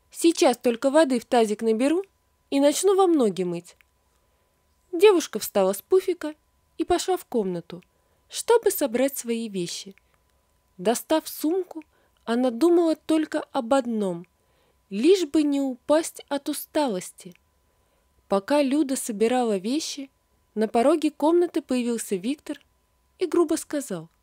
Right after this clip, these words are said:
"Куда это ты намылилась?" "Оставляю тебя с твоей мамочкой наедине. Пусть она гладит тебе рубашки, готовит есть и всё остальное. А я ухожу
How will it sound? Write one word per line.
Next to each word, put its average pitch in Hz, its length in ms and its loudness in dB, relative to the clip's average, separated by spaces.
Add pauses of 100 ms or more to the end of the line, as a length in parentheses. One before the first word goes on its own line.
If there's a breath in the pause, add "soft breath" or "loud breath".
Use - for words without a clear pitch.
(840)
"Куда 262 320 4
это 277 180 0
ты 196 160 -4
намылилась?" 196 720 0 (760)
"Оставляю 269 600 0
тебя 277 380 0 (460)
с - 80 -18
твоей 330 300 6
мамочкой 320 500 2
наедине. 254 600 -2 (680)
Пусть 403 340 6
она 302 280 2
гладит 311 520 2
тебе 247 280 0
рубашки, 226 680 0 (220)
готовит 330 560 4
есть 247 440 -2
и 240 40 -6
всё 320 220 0
остальное. 330 640 0 (580)
А 262 80 -2
я 285 200 4
ухожу 254 580 -2